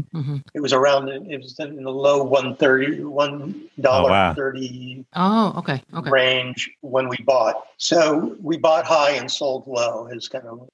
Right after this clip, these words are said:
Speaker 3: <laughs>
Speaker 2: but we, uh, <laughs> just the way most of my real estate deals have gone. But, uh, <laughs>
Speaker 1: Okay.
Speaker 2: but, uh, and then the renovations were, we probably put another hundred thousand
Speaker 1: Yeah.
Speaker 3: Wow.
Speaker 1: I bet.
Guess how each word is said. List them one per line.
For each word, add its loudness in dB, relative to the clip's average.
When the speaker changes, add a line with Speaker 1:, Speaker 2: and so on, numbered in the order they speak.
Speaker 3:
<laughs> 2
Speaker 2:
but 4
we, 2
uh, 2
<laughs> -14
just 2
the 4
way 4
most 2
of 2
my 4
real -2
estate -4
deals -6
have -8
gone. -2
But, 2
uh, 2
<laughs> -2
Speaker 1:
Okay. 2
Speaker 2:
but, 0
uh, 4
and 2
then 2
the 4
renovations 0
were, -2
we 0
probably 2
put 0
another 4
hundred 0
thousand 0
Speaker 1:
Yeah. -6
Speaker 3:
Wow. 0
Speaker 1:
I -2
bet. -6